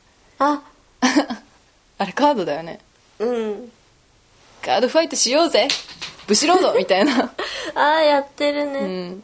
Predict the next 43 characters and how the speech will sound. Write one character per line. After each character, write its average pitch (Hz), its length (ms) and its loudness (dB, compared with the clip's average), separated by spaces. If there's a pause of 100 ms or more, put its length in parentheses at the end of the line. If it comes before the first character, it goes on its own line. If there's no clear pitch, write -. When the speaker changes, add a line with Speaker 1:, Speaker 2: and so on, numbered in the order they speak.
Speaker 1:
あ 233 60 -8
れ。 202 60 -2
Speaker 2:
あ - 20 -2
の 247 120 0
シ 247 120 -2
ー 262 40 4
エ 277 60 4
ム 254 120 2
面 240 140 4
白 269 260 -2
い 220 40 -2
よ 175 100 -6
ね。 - 160 -16 (220)
Speaker 1:
う 247 60 -6
ん、 254 280 -4
面 - 20 6
白 480 100 6
い。 - 20 4
Speaker 2:
う 294 40 2
ん、 285 80 0
面 269 120 2
白 262 580 2
い - 20 -2
よ - 80 -6
ね。 185 140 -16 (640)
じ 180 100 2
ゃ 165 280 0
あ、 - 60 -14 (160)
Speaker 1:
う 226 80 -6
ん。 226 260 -8 (680)
Speaker 2:
劇 175 320 0
場 180 340 4
や 175 140 4
っ 175 60 -4
と 202 100 -6
き 208 100 0
ま 208 140 4
す？ 170 320 -8
Speaker 1:
や 226 100 -6
り 226 200 -8
ま 254 180 -8
す - 140 -16
か？ - 320 -10